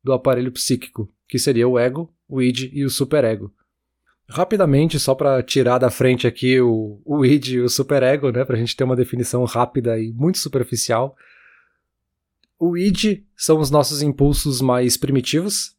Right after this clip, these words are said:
aquela coisa mais instintiva que a gente tem. Ele tá com a gente desde que a gente nasceu e é basicamente norteado pelo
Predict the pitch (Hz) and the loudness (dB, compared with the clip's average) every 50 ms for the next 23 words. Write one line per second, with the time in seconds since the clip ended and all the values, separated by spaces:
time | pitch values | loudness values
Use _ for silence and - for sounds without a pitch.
0 | _ - 131 113 - 127 123 - 123 117 123 120 123 123 117 131 127 - - - | _ -12 -8 -4 -2 0 0 0 0 0 0 2 0 0 0 -2 -2 -2 -4 -2
1 | 135 123 - - 127 127 131 135 131 127 113 104 113 - - - 117 131 156 160 | -2 -2 -2 -2 -4 -2 -2 -2 -2 -2 -2 -2 -4 -6 -4 -2 -2 -2 -4 -6
2 | _ _ _ _ _ - 107 - - - 117 - 127 120 107 120 123 123 - 127 | _ _ _ _ _ -20 -18 -8 -4 -4 -2 0 0 0 0 0 -2 -2 0 0
3 | 123 127 127 - 135 117 131 123 - 120 120 113 - - 120 120 139 151 156 156 | 0 0 0 0 0 0 0 0 0 0 0 0 0 0 0 0 0 0 -2 -6
4 | 151 147 151 156 - _ _ _ _ _ _ - 139 143 143 139 147 - 151 143 | -6 -6 -6 -6 -8 _ _ _ _ _ _ -2 -2 -2 -2 -2 -2 -2 0 0
5 | 139 139 143 139 147 147 143 135 - - 135 120 131 135 - 139 131 135 139 131 | 0 -2 -2 -2 -2 0 -2 0 0 0 0 2 0 -2 -2 -4 -2 -2 0 0
6 | 123 113 110 | -2 -2 -4